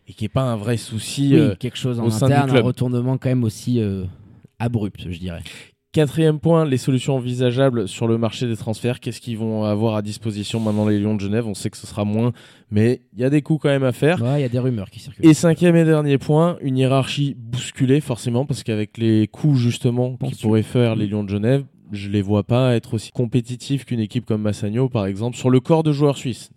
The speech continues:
Speaker 1: Tout va dépendre ensuite de ce que tu fais, euh, avec les étrangers.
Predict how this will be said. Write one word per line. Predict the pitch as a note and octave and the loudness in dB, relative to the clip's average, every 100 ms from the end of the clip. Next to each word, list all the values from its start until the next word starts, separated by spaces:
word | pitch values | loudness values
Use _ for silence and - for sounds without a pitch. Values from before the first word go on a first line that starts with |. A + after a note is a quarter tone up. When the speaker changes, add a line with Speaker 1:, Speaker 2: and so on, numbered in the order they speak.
| - | -10
Speaker 1:
Tout | A2 | -2
va | G#2+ | 0
dépendre | A2 A#2 | 0 0
ensuite | A2+ G#2 B2+ A2 | -2 -2 -6 -6
de | A2 | -6
ce | |
que | - | -6
tu | F#2+ G#2 | -10 -10
fais, | - A2+ A2 | -4 0 2
euh, | G2 - | 0 -2
avec | G2 G2+ | -4 -4
les | G#2+ | -4
étrangers. | G#2+ A#2 F#2 | -4 -4 -2